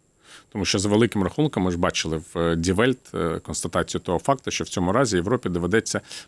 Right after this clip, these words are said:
приймати, е, ще десять мільйонів біженців з території України. Причому це буде водночас. Це не буде за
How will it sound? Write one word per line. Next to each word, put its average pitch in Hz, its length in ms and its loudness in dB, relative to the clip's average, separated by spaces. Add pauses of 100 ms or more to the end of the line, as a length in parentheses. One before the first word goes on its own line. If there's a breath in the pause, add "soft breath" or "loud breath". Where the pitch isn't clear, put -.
приймати, 113 640 2
е, 98 340 4
ще 107 300 2
десять 104 580 0
мільйонів 95 640 4
біженців 90 500 -2
з 90 440 0
території 90 400 -2
України. 80 360 -2 (260 soft breath)
Причому 104 320 2
це - 140 2
буде 95 200 2
водночас. 95 800 0
Це - 120 -2
не 98 100 2
буде 98 260 2
за 85 540 4